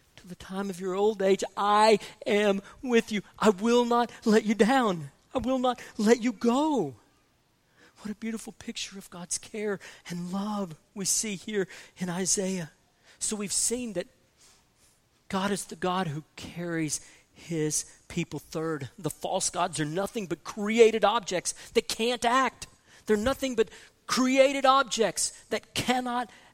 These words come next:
act. Look in verse five. "To whom will you liken me?" God asks. "Who will you compare me?" I-, in many ways, this word is, is used sometimes to speak of the relationship or the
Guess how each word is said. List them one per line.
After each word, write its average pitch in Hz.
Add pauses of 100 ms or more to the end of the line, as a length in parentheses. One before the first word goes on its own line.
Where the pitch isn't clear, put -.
(140)
act. 202 (260)
Look 220
in 226
verse 226
five. 208 (3000)
"To 247
whom 269
will 233
you 226
liken 214
me?" 156
God 147 (240)
asks. 190 (160)
"Who 285
will 285
you 220 (260)
compare 226
me?" 175 (540)
I-, 233 (220)
in 220
many 247
ways, 208
this 202
word 220
is, 185
is 180
used 226
sometimes 214
to 220
speak -
of 185 (240)
the 185
relationship 190
or 175
the 156